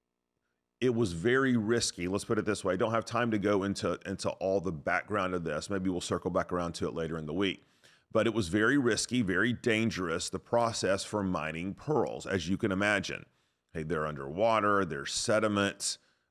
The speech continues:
Um, you know, at the time, there's not sophisticated machinery. It was, you really had to risk life and limb. But pearls were such a status of value then.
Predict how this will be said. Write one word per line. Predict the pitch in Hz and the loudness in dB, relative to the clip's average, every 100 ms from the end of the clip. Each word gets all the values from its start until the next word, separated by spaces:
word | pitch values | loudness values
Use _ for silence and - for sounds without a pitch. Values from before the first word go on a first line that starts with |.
| - | -12
Um, | 80 76 71 76 69 | -6 -4 -4 -8 -8
you | 92 | -4
know, | 87 - | -4 -2
at | 90 | -4
the | 87 | -4
time, | 80 104 98 95 | -6 -2 0 2
there's | 92 82 82 | 0 -2 -2
not | 85 | -2
sophisticated | - 90 - 92 92 - 90 80 73 | -2 -6 -6 -6 -6 -4 -4 -4 -8
machinery. | 69 - - 110 110 104 104 98 101 - - _ | -8 -6 -2 0 2 2 2 0 -2 -8 -20 _
It | - 131 | -4 0
was, | 147 107 117 107 | 0 0 -2 0
you | 131 | 0
really | 147 120 143 139 127 | 2 4 4 4 4
had | 113 | 2
to | 104 | 2
risk | 104 110 101 - - - | 2 4 2 0 -8 -4
life | 95 98 98 | 0 2 0
and | 90 92 | -4 -2
limb. | 104 98 73 73 - _ _ | -2 -2 -4 -8 -16 _ _
But | 95 82 | -4 -4
pearls | - 160 143 110 | -2 2 2 2
were | 107 | -2
such | - 151 160 | 0 0 0
a | 73 | -2
status | 107 - 117 113 85 80 - - - | -4 -2 2 2 2 -2 -4 -4 -4
of | - 87 | -2 -2
value | 78 98 101 117 98 | 0 2 4 2 0
then. | 80 76 65 80 | -2 -4 -6 -10